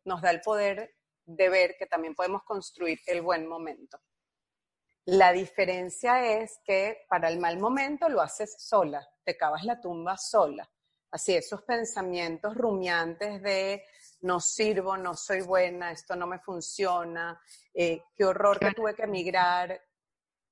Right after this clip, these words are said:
Speaker 1: qué fastidio adaptarme a todo
Speaker 2: Sí.
Speaker 1: esto nuevo, no me gusta nada", eso es muy fácil hacerlo solo, porque el, el ser humano, desgraciadamente, nos saboteamos y ese feedback, esa retroalimentación negativa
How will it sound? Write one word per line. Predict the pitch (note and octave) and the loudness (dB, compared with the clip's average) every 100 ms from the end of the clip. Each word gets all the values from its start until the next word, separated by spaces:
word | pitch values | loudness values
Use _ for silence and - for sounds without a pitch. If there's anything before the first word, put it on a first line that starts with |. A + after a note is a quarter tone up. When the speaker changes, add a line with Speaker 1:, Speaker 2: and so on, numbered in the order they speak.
| _ | _
Speaker 1:
qué | - G3+ | -2 0
fastidio | G#3 - A3 G#3 G#3 | -2 -4 -2 4 6
adaptarme | G#3 G3+ E3+ F3 | 4 2 -2 -2
a | E3+ | -2
todo | G3+ F#3+ | -2 -2
Speaker 2:
Sí. | |
Speaker 1:
esto | - A3 | -2 -2
nuevo, | G#3+ G#3 G3 F#3+ F#3+ | 0 0 0 0 -4
no | F#3+ F3+ | -4 -4
me | G3 | -2
gusta | G#3+ G#3 - G#3+ | -2 -4 -2 -2
nada", | G#3+ G3 G3 G3+ G3 | 0 0 0 -2 -6
eso | F3+ B3+ | -8 -8
es | |
muy | C#4+ C#4+ | -8 -8
fácil | - D#4 - G3 | -8 -8 -6 -6
hacerlo | E3 F3+ E3 F#3 | -4 -6 -6 -8
solo, | - A3+ E3 D3 - _ _ _ _ _ | -2 0 0 -2 -14 _ _ _ _ _
porque | G#3 A3 F#3 E3+ F3 | 0 2 2 0 0
el, | F3 F3 - | -6 -6 -6
el | F#3 | -6
ser | - G3+ F#3 | -4 -4 -2
humano, | A3 A#3 A#3 | 2 0 0
desgraciadamente, | B3+ A3 F3+ F#3 E3+ A3 A#3+ D#3 E3 | -4 -4 -6 -4 -4 -2 -4 -4 -6
nos | E3 - | -8 -2
saboteamos | E3+ D#3 D#3+ F#3 F3+ E3+ F3+ A3+ A3 | 0 0 -4 -6 -6 -6 -8 -10 -10
y | - | -4
ese | E3+ - G3+ | -4 -4 -10
feedback, | - B3 G3+ G3+ A#3 A#3 _ _ _ _ _ | -8 -8 -8 -4 -4 -4 _ _ _ _ _
esa | F3 - G#3+ | -8 0 0
retroalimentación | A3+ A3 F#3+ E3+ E3 E3 - - E3+ F3 | 2 0 -2 -2 -6 -8 -8 -6 -6 -6
negativa | A3+ G#3+ A3 B3+ D#3+ | -2 -2 -2 -4 -2